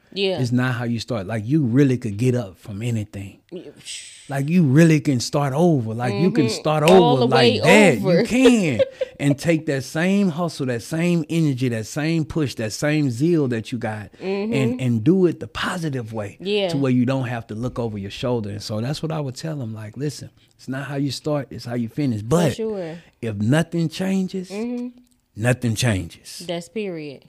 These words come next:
Speaker 2: If nothing changes, nothing changes. And so that would be my advice,
Speaker 1: Yeah.
Speaker 2: um, for a young person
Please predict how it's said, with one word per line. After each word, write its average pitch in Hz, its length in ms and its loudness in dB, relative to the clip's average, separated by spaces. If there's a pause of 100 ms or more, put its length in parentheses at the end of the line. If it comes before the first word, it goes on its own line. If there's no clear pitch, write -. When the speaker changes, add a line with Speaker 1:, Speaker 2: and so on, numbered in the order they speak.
Speaker 2:
If 101 160 -4
nothing 127 440 4
changes, 123 460 0
nothing 110 300 -4
changes. 104 440 -8
And 101 140 -10
so 104 200 -6
that 120 260 -2
would 123 160 -4
be 117 100 -2
my 110 260 -4
advice, 101 600 -8 (180)
Speaker 1:
Yeah. 190 280 -4
Speaker 2:
um, 104 400 -4
for 113 200 -6
a 101 60 -2
young 113 280 0
person 90 600 -8